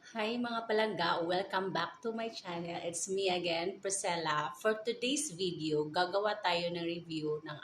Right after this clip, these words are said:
aking Pre-Love Louis Vuitton Zara wallet. Ito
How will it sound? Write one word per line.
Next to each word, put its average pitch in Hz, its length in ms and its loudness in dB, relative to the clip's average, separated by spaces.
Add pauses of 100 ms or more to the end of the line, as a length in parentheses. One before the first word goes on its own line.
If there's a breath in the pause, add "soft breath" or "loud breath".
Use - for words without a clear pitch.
(120)
aking 160 640 -4 (640 loud breath)
Pre-Love 202 720 4 (160)
Louis 196 400 0
Vuitton 175 640 -2 (160)
Zara 160 720 2
wallet. 147 480 -2 (1040)
Ito - 160 -10